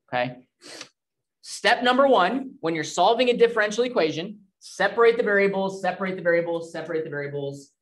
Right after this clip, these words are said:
and oh yeah, separate the variables. So I'm gonna move dx to the right side,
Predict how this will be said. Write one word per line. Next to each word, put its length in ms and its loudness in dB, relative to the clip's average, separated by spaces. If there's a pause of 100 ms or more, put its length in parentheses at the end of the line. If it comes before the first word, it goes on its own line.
(240)
and 100 0
oh 80 6
yeah, 240 4
separate 720 0
the 80 -2
variables. 520 -6 (520)
So 440 6
I'm 200 2
gonna 140 6
move 280 4
dx 480 2
to 80 -2
the 100 2
right 220 2
side, 300 -4